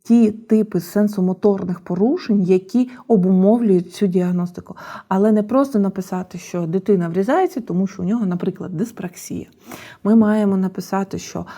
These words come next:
дитина врізається, тому що у нього диспраксія, що було виявлено в таких-то тестах. І кількісний показник, скільки там секунд, е, якість балів чи чогось іншого було визначено.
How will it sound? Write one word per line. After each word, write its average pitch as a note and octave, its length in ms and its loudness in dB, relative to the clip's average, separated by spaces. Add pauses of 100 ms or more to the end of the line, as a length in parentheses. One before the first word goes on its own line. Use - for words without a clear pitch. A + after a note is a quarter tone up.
(240)
дитина F3+ 440 2
врізається, F3+ 720 -2
тому F#3 240 0
що G3+ 280 -8
у F#3 80 -6
нього F3 320 -2
диспраксія, G3+ 720 -6
що - 160 -8
було F3+ 220 0
виявлено F3+ 560 0
в F#3+ 220 2
таких-то G3 800 -2
тестах. F#3 540 -8 (340)
І A#3 280 4 (120)
кількісний A3+ 640 0
показник, F#3 720 -2 (360)
скільки G#3 600 0
там - 200 -16
секунд, C4 520 0 (540)
е, E3+ 460 -2
якість F3 440 -4
балів A#3 600 0
чи - 140 -12
чогось F3+ 380 -2
іншого B3 400 -6 (340)
було G3+ 220 4
визначено. F#3+ 600 -2